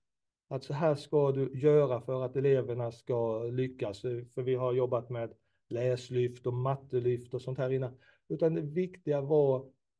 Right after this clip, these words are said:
att vi skulle reflektera och fundera och titta efter, vad är det för grupp jag har framför mig? Vad är det för material? Vad är det för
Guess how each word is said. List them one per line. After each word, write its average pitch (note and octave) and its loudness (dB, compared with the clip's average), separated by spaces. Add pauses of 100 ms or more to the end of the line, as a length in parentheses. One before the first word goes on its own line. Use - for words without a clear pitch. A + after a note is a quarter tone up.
(760)
att B2+ -4
vi C3 0
skulle C#3 2
reflektera B2+ 0
och - -8 (300)
fundera B2+ 2
och A#2+ -4 (320)
titta D3+ 0
efter, C3 -2
vad C#3 4
är D#3 6
det D3 -8
för C#3+ 0
grupp F3+ 4
jag E3+ 2
har D#3 -2
framför D#3 0
mig? C#3+ 0
Vad C3+ 4
är C3 2
det C3 -10
för B2+ -2
material? D3 4
Vad C#3 2
är C3+ 4
det C3 0
för C3 -2